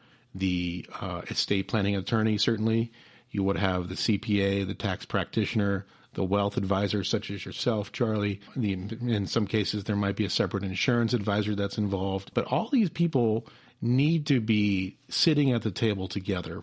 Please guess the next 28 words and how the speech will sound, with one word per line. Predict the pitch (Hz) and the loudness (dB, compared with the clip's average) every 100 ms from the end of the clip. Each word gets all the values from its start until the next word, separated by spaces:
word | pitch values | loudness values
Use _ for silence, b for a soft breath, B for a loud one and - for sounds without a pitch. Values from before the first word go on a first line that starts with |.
| - | -4
right, | 98 104 - - B B 101 | 0 0 -4 -16 B B -4
and | 98 | 0
talking | 113 101 113 | 2 2 0
to | 90 | 0
that | 92 92 | -2 -2
client. | 107 98 90 92 - | -2 -2 -2 -6 -4
Because | 107 117 123 | -2 0 2
otherwise, | 214 160 110 98 95 - | 2 2 2 2 0 -2
if | 95 | 0
you're | 110 | 2
getting | 113 143 151 | 2 4 2
information | 127 120 113 117 - 101 95 85 B B B - | 2 2 4 4 4 2 2 -2 B B B -2
ad | 113 101 | 0 2
hoc | 107 104 101 107 | 2 0 0 0
or | 104 | 2
in | 98 | 2
a | |
vacuum, | 87 95 95 - 87 82 80 b b b b - | 0 0 -2 -4 -8 -8 -10 b b b b 0
you're | 113 | 2
gonna | 135 110 | 4 2
find | - 117 117 104 | 2 2 4 2
yourself, | 101 - 110 95 - 131 | 0 2 2 0 -4 -2
your | 120 | 2
head's | 139 165 151 | 2 0 0
gonna | 110 95 | 0 0
be | 87 | -2
spinning, | - - 90 85 - _ - | -4 -2 -4 -6 -14 _ -2
right? | 101 147 | 0 0